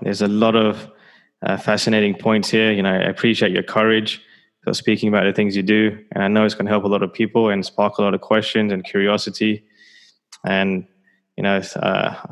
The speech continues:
I look forward to continuing this conversation with you down the line,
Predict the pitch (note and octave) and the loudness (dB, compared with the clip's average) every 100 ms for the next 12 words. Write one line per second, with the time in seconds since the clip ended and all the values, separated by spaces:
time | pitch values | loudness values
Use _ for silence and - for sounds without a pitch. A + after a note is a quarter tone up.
0 | - G#2 G#2+ - A2+ G#2+ G#2+ A2 G#2 G2 | -8 -4 -4 0 2 2 0 0 2 0
1 | F#2 - - G#2 A2+ A2 G#2+ F#2 - - | -4 -12 -8 -2 2 2 0 -4 -12 -8
2 | A#2 G#2 - A2+ G#2+ A2 G2+ G#2 G2+ G2+ | -2 -2 2 0 0 -2 -2 -2 -2 0
3 | G2+ G2 G2 G#2+ A2+ A2 G#2+ | 2 2 2 2 2 0 -4